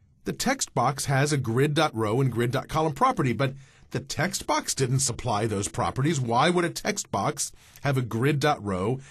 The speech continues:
and grid dot column properties? They don't. The grid control adds those to all of its child controls.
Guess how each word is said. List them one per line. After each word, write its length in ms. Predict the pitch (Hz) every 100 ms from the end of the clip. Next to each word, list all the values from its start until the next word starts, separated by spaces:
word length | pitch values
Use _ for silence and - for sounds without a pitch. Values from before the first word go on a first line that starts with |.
| -
and 160 | 147 147
grid 240 | 104 110
dot 220 | 104 135 139
column 340 | 110 110 170
properties? 600 | - 247 233 113 80 - _ _ _ _ _ _ _ _ _ -
They 140 | 180
don't. 420 | 170 285 165 - - - - - -
The 140 | 127 147
grid 520 | 135 139 180 311 220
control 640 | 160 135 - 110 92 127 - - - -
adds 360 | 196 247 160
those 400 | 117 101 90 135 - -
to 220 | 165 165 -
all 240 | 147 170
of 140 | 170
its 180 | 175 -
child 640 | - - 196 185 139 113
controls. 640 | - 113 - 101 69 -